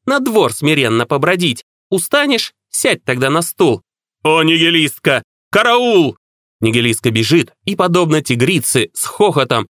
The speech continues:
прыгает со ступенек портика. Вот тут-то офицер и хотел был окончательно заколоть ее, но эстетика опять помешала делу. Легкокрылая грациозность прыжка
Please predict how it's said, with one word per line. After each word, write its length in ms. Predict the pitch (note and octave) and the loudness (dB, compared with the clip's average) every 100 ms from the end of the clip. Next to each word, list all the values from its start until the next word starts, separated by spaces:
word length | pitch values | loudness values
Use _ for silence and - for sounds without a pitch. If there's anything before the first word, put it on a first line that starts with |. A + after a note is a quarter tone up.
| _ - | _ -4
прыгает 400 | B3 A3+ D#3+ - | -2 0 0 0
со 100 | B2 | -4
ступенек 520 | - A#2 B2+ A#2 A2+ _ | -2 -2 0 0 -2 _
портика. 640 | C#3+ B2 G#2 A2+ G2 G#2+ - _ _ - | -2 0 -2 -4 -2 -4 -4 _ _ -2
Вот 240 | A#2 A#2+ - | -2 -2 -2
тут-то 380 | A3+ F3 C3 | -2 -2 -2
офицер 520 | B2+ C3+ A#2+ G3+ D#3 - _ | -2 -2 -2 0 0 -4 _
и 80 | G#3+ | -6
хотел 420 | - E3+ - E3+ | -2 -2 0 0
был 200 | C3+ C3 | 2 0
окончательно 880 | A2+ A2+ A2+ - F#3+ E3 D3 C#3 C3 - | 0 -2 -4 0 0 2 0 0 -2 -4
заколоть 600 | G#2+ C3 D3 C3+ C#3 - | -4 -2 0 0 -2 -2
ее, 320 | A2+ G#2+ G#2 _ _ - | 0 0 -2 _ _ -4
но 140 | D3 | -2
эстетика 640 | F3 A#3 G3+ F3+ F#3 D#3+ D#3+ _ - | 0 -2 -2 -2 0 -2 -4 _ -6
опять 340 | F3+ D#3 G#2 | -2 -2 -2
помешала 520 | G#2+ A2+ - G#2+ G#2+ | -2 -2 -2 -2 -2
делу. 440 | G#2+ A2+ G#2 G2+ - _ _ | 0 0 0 -2 -6 _ _
Легкокрылая 680 | A2+ B2+ C#3+ D3+ C#3+ C3 A#2 | -4 -2 -2 -2 0 2 0
грациозность 720 | A2+ A#2+ - B2+ A2 A2+ A2 - | -2 -2 -2 0 0 -2 -2 -4
прыжка 560 | - G#2 - A#2 A#2 | -4 -4 -2 -2 -2